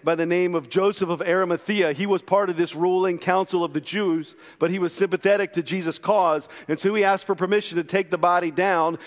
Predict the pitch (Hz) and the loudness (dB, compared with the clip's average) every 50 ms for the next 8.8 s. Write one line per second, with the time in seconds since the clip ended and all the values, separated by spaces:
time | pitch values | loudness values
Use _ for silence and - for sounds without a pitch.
0 | - - - 165 180 170 165 175 185 185 180 165 170 160 - - 175 175 180 180 | -12 -6 -2 -2 0 0 2 2 2 2 2 0 -4 -4 -2 0 2 2 2 2
1 | - - 190 185 180 175 160 - - - - - 151 160 151 - 226 240 226 214 | 0 -2 -2 0 2 0 0 0 -4 -6 -4 0 0 0 0 -2 -2 -2 -2 -2
2 | 160 - - - - - - - _ _ _ _ _ _ _ - - 175 185 175 | -4 -8 -14 -20 -20 -20 -20 -20 _ _ _ _ _ _ _ 0 0 2 2 0
3 | 156 - - - - - - 190 160 170 151 151 170 170 170 170 170 160 160 151 | -2 -6 -10 -14 -14 -16 -8 -6 -4 -4 -2 0 0 0 0 0 0 -2 -2 -2
4 | 165 - - 170 156 160 160 165 151 - 160 147 143 - - 180 165 156 139 127 | -4 -6 -6 -4 -2 0 0 0 -2 -2 -6 -8 -6 -4 -2 -2 -2 -2 -2 -4
5 | 127 117 139 147 - - 143 135 120 185 196 196 196 196 170 151 147 156 170 175 | -4 -4 -6 -6 -6 -6 -6 -4 -2 -2 -2 0 0 0 0 0 0 0 0 0
6 | 170 165 143 - - - - 147 156 180 190 196 180 185 175 180 180 - 190 165 | 0 -2 -4 -6 -10 -14 -10 -6 -2 -2 -2 0 0 0 0 0 -2 -2 -2 -2
7 | 147 170 185 190 196 196 190 - - 175 165 165 139 175 151 143 160 - - 185 | -2 -2 -2 0 0 0 0 -2 -2 -2 -2 -2 -2 -2 -4 -4 -4 -4 -2 0
8 | 190 190 185 175 - - - 156 156 156 160 180 190 - - | 0 0 0 -2 -4 -6 -4 -2 0 0 0 -2 -4 -6 -12